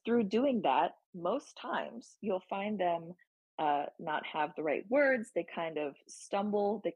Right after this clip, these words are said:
kind of falter. They, they don't, you know, they realize their own contradictions. And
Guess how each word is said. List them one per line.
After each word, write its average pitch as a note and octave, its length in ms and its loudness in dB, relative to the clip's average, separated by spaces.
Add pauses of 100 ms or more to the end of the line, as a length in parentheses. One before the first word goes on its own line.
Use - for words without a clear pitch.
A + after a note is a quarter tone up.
kind C#3+ 160 -6
of - 80 -4 (100)
falter. F#3+ 380 2 (120)
They, F3 240 0
they D#3+ 320 2
don't, F3 320 4
you E3+ 120 -2
know, E3 100 2
they D#3+ 140 2
realize F#3+ 540 2
their E3+ 140 -4
own F3 120 -6 (100)
contradictions. F#3 800 -6 (500)
And E3+ 420 2